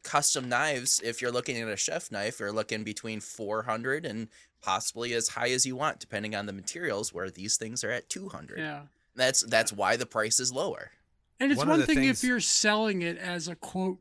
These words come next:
Speaker 2: custom-made knife. It's
Speaker 3: Sure.
Speaker 2: still a handmade knife. It's
Speaker 1: Right.
Speaker 2: still built by a small maker and all the other attributes. It's just
Speaker 1: Sure.
Speaker 2: not
Speaker 3: Well,
Speaker 2: custom. That's it.
Speaker 3: one of our new patrons, Noah Vachon, he h-, talks about this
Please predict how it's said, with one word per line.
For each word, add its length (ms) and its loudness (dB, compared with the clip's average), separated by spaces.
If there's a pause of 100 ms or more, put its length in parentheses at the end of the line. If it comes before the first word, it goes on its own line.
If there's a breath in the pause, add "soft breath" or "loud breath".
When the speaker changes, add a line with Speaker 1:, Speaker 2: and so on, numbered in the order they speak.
Speaker 2:
custom-made 1160 -2
knife. 580 -8 (300 loud breath)
It's 160 -4
Speaker 3:
Sure. 80 -2
Speaker 2:
still 160 2
a 60 4
handmade 600 2
knife. 420 -8
It's 320 -8
Speaker 1:
Right. 140 -2
Speaker 2:
still 280 -2 (540 loud breath)
built 300 0
by 200 -2
a 160 -2
small 460 2
maker 540 -2
and 80 -2
all 160 -2
the 180 -2
other 280 0
attributes. 800 -6 (320)
It's 140 -8
just 100 0
Speaker 1:
Sure. 80 -2
Speaker 2:
not 200 0
Speaker 3:
Well, 100 0
Speaker 2:
custom. 340 -8 (100)
That's 220 -16
it. 220 -10
Speaker 3:
one 260 -2
of 160 -2
our 240 2
new 540 -2
patrons, 880 -4 (100)
Noah 400 0
Vachon, 720 -6 (400)
he 360 -6 (220)
h-, 180 -16
talks 320 -4
about 340 -6
this 440 -6